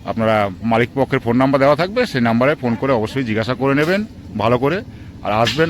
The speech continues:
আপনার সিদ্ধান্তে আসবেন। পুকুরে মাছ ধরতে আসার ব্যাপারটা টোটালি আপনার উপর নির্ভর করে, আপনি আসবেন কি আসবেন না,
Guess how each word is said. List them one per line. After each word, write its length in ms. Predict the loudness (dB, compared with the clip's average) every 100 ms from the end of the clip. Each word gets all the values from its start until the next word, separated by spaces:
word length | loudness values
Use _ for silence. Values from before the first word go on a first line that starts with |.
| 2
আপনার 260 | 0 -2 -2
সিদ্ধান্তে 380 | 0 0 2 2
আসবেন। 260 | 0 -4 -8 -10
পুকুরে 280 | -8 -4 0 2
মাছ 120 | 0
ধরতে 220 | -2 -4 0 0
আসার 220 | 0 -2
ব্যাপারটা 320 | -2 -2 -2 -4
টোটালি 260 | -2 -2 2 0
আপনার 200 | 0 -2
উপর 120 | 0 0
নির্ভর 220 | 2 0 0
করে, 160 | -2 -4 -10 -16 -16 -8 -4
আপনি 140 | 0 4 4
আসবেন 240 | 2 2 0
কি 60 | 2 2
আসবেন 240 | 2 0 0
না, 60 | -2